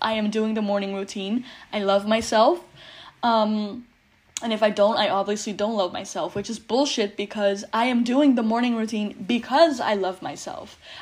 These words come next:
I am doing it because I want myself to feel better. I want myself, I, I, I want me to have more energy throughout the day. But if I'm not feeling aligned with the morning routine, then why am I doing it? For whom? You know, like, it doesn't make any sense. I'm following rules, I'm making rules,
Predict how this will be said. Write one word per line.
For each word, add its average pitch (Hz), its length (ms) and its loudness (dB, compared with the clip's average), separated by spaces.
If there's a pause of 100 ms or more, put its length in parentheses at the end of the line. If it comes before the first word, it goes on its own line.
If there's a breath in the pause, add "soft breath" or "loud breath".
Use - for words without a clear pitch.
I 254 100 2
am 247 140 2
doing 269 260 6
it 214 160 2
because 269 480 0
I 240 120 2
want 233 200 0
myself 226 380 -2
to 240 100 -8
feel 226 200 -6
better. 262 520 4 (360 loud breath)
I 254 100 -2
want 240 380 2
myself, 240 420 -2
I, 233 260 2
I, 247 220 -2
I 240 40 0
want 247 220 2
me 277 120 4
to 240 80 0
have 226 180 0
more 214 140 0
energy 233 380 2
throughout 190 280 -2
the 190 60 -8
day. 175 240 -6
But 226 280 -2
if 320 220 2
I'm 262 200 6
not 240 360 2 (480 loud breath)
feeling 285 500 4
aligned 233 440 4
with 233 120 -2
the 220 60 -2
morning 240 340 2
routine, 226 340 -2
then 220 180 -2
why 247 160 2
am 262 120 2
I 233 60 0
doing 247 320 0
it? 190 180 -4
For 233 180 -2
whom? 226 480 2 (120)
You 226 140 -2
know, 214 100 2
like, 233 280 0
it 226 120 -2
doesn't 240 260 2
make 240 160 0
any 226 160 -2
sense. 214 360 0
I'm 220 160 -2
following 254 420 6
rules, 226 260 0
I'm 220 140 0
making 233 360 0
rules, 233 300 -2